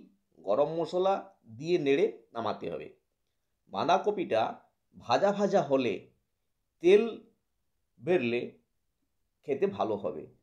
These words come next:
আলু একটুকু বড় করে কাটতে হবে। ইচ্ছে করলে একটা ছোট চিংড়ি দিয়েও করা যেতে পারে, তাতে চিংড়িটা রসুন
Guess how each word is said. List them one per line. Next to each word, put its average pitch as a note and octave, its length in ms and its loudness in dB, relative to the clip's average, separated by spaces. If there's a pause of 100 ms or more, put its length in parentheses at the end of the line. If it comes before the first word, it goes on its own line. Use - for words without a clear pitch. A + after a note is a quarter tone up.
(500)
আলু D#3+ 280 0
একটুকু G3 380 0 (100)
বড় C#3+ 220 4
করে C3+ 220 0
কাটতে G#2 340 -8
হবে। F#2 240 -6 (1200)
ইচ্ছে - 360 -10
করলে F3+ 360 4 (880)
একটা C#3+ 180 -4 (140)
ছোট - 220 -16 (200)
চিংড়ি A3 320 0
দিয়েও D#3+ 240 0 (460)
করা B2+ 160 4
যেতে G2+ 200 -6
পারে, - 260 -6 (540)
তাতে A#2 220 -2 (120)
চিংড়িটা D3+ 440 0 (480)
রসুন C3+ 360 -2